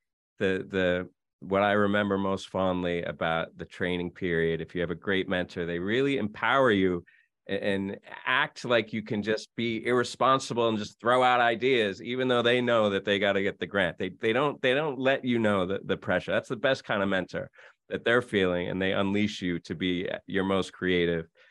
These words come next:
Um, so yeah, I can recall that fondly, but it seems a bit, a bit different from the, the reputation that you get in, like, an industrial setting. I mean, of course, the entrepreneurial fearlessness for starting your own company, startup, that's all familiar. That's a trope that we're all really,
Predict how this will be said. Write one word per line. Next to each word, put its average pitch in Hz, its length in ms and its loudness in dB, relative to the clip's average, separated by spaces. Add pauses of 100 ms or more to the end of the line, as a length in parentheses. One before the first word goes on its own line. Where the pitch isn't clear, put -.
(260)
Um, 85 520 -2
so - 140 -10
yeah, 92 220 2
I 98 60 0
can 117 160 -8
recall 110 340 0
that 95 220 2
fondly, 110 420 0
but 110 160 0
it - 120 -4
seems 262 260 -4
a - 60 -2
bit, - 300 -4 (260)
a 120 60 -4
bit 131 180 0
different 165 380 -2
from 123 500 0
the, 113 340 4
the 110 120 0
reputation 110 800 0
that 95 100 0
you 95 140 -8
get 92 300 0
in, 90 140 -4
like, 85 200 -4
an - 60 -4
industrial 87 520 -2
setting. 82 340 -8
I 92 40 -8
mean, 92 100 -2
of 98 160 -2
course, 135 260 0
the 104 120 0
entrepreneurial 104 1200 2 (520)
fearlessness 101 720 0
for 87 300 0
starting 101 440 2
your 95 140 2
own 87 120 0
company, 104 500 -2
startup, 101 500 0
that's 110 220 -2
all 110 280 0
familiar. 95 520 0
That's 92 160 -2
a 92 60 -8
trope 98 320 -2
that 90 120 -4
we're 95 180 2
all 92 300 2
really, 90 480 -2